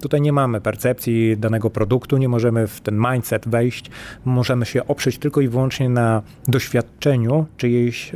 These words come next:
czyimś doświadczeniu, na, na doświadczeniach, e, innych osób, innych konsumentów. Natomiast pytanie jest następujące, czy wy badacie również i tego rodzaju kwestie, czy, mm, to, co jest w tej chwili już jak gdyby tak bardzo docenione, a kiedyś było kompletnie negowane, czyli ocena w internecie,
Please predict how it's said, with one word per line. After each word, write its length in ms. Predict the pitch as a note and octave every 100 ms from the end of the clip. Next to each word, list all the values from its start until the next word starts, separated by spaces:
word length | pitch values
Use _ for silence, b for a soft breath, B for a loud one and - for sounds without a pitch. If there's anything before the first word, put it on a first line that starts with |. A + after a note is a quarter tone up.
| B2+
czyimś 340 | - C3 C#3+
doświadczeniu, 760 | B2+ B2 C#3+ - C#3+ D3 D3 C#3
na, 340 | C3 A2+ G#2+
na 280 | G#2+ G#2+ G#2+
doświadczeniach, 720 | G#2+ - G#2+ - A2 G#2 -
e, 420 | A2 G#2+ G#2+ G2+ G2
innych 380 | C#3+ C3 C3+ -
osób, 280 | C#3 - C3+
innych 240 | C3 A#2+
konsumentów. 720 | - A#2 - A2+ G2+ F#2 - - B B B B
Natomiast 340 | B2 E3 D#3+
pytanie 500 | - - D3+ E3 F#3+
jest 160 | G3 -
następujące, 760 | D#3+ - D3+ D#3+ D3+ C#3 - G#2+
czy 260 | A#2+ A#2 - B B
wy 140 | A#2 D#3+
badacie 460 | D#3 D3 D3+ D#3
również 340 | D#3 D3 C#3+ -
i 60 | C#3
tego 320 | - F3+ B2+
rodzaju 420 | G#2 G2+ F#2+ F#2
kwestie, 480 | - G2+ F#2+ - G#2
czy, 300 | - B2+ B2 B B B
mm, 200 | C3 A#2 G#2+
to, 160 | - E3
co 160 | E3 B2
jest 260 | B2 -
w 40 | -
tej 240 | D#3+ F#3
chwili 460 | - - A#2 A2+ A2
już 400 | E3 B2+ - -
jak 160 | A#2+
gdyby 260 | G#2 A2 G#2
tak 200 | - A#2+
bardzo 360 | B2 A2+ A2+ A2+
docenione, 640 | A2 - A#2 A#2 A2 F#2 E2+
a 60 |
kiedyś 260 | F#2+ G#2 A2
było 160 | A2+ A2+
kompletnie 480 | B2 A#2+ D3+ A2
negowane, 600 | G2 G2+ G#2 F#2+ F#2 F#2+
czyli 380 | A#2 A2 G2+ G#2+
ocena 360 | G#2+ G#2+ A2+ G#2+
w 40 |
internecie, 640 | G#2 G2+ G#2 G2 F2+ A#2